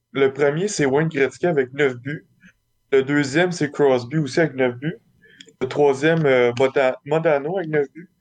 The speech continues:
Là, la, la statistique, euh, je pense qu'elle n'a pas été mise à jour. Mais Kotkaniemi arrive quatrième avec huit buts. Ça, c'est quand même fou de dire que Kotkaniemi est dans, <laughs> est comme,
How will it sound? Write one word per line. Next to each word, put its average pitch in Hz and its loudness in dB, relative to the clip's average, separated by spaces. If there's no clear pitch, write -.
Là, 175 2
la, 135 4
la 127 2
statistique, 175 -4
euh, 143 2
je - -14
pense 175 -4
qu'elle 127 0
n'a 123 0
pas 156 -2
été 151 -4
mise 147 -2
à 127 2
jour. 147 -4
Mais 123 -2
Kotkaniemi 165 0
arrive 165 0
quatrième 170 -2
avec 123 0
huit 156 -2
buts. 143 -8
Ça, 170 -2
c'est 151 0
quand 160 2
même 190 2
fou 233 0
de 123 -12
dire 175 2
que 143 2
Kotkaniemi 160 -2
est 131 0
dans, 139 2
<laughs> - -8
est 143 2
comme, 156 0